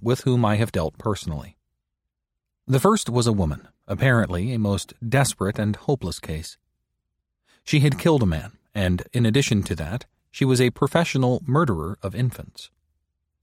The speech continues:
But that was not all. She had come one night to hear me preach and was brought under deep conviction of sin, and had called at my office the next day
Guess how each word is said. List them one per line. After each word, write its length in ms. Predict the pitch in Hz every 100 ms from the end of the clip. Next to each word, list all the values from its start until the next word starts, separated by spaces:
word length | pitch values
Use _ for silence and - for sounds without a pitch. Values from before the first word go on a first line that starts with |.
| _ -
But 100 | 98
that 120 | 85
was 160 | 95 90
not 140 | 110
all. 260 | - - - _ _ _ _ _ _ _ _ _
She 160 | - 135
had 120 | 127
come 220 | 160 214
one 220 | 214 156
night 240 | 107 85 -
to 100 | 120
hear 220 | 110 151
me 160 | 139 127
preach 500 | - 87 - - -
and 200 | 92 87
was 160 | 90 92
brought 320 | 107 120 165 147
under 240 | 117 113
deep 380 | 104 117 151 -
conviction 640 | 127 117 113 - - 82
of 140 | - 98
sin, 420 | - 123 80 95 _ _ _ _ -
and 80 |
had 100 | 98
called 240 | - 123 139
at 80 | 127
my 180 | 131
office 460 | 123 135 131 98 -
the 120 | -
next 360 | 104 101 - -
day 380 | 165 101 82